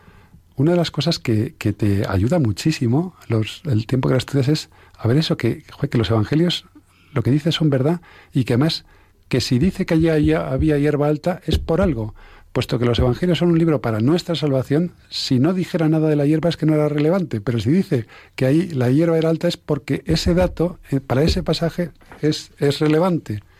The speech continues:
Y, y aquí pasa igual, ¿no? Pero cuidado que la, la, la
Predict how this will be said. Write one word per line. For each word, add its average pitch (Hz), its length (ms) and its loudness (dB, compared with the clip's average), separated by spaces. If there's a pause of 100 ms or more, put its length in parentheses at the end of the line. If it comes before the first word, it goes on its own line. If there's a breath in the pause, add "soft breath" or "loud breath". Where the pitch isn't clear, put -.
(560 loud breath)
Y, 123 500 0
y 123 140 0
aquí 117 180 -2
pasa 170 260 -2
igual, 123 320 0
¿no? 139 160 -6 (440 loud breath)
Pero 185 180 0
cuidado 165 500 -2
que 160 140 -2
la, 120 240 0
la, 113 540 -2
la 113 480 0